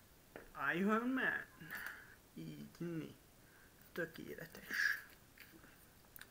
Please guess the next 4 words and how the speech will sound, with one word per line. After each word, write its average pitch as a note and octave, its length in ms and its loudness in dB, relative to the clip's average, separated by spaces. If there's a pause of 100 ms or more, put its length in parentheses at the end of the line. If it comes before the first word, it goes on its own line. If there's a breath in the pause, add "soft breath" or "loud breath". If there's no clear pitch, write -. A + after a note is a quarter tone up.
(720 loud breath)
Ö, E3+ 240 2
német, E3+ 300 4
francia, D#3+ 520 4
angol. D3+ 440 2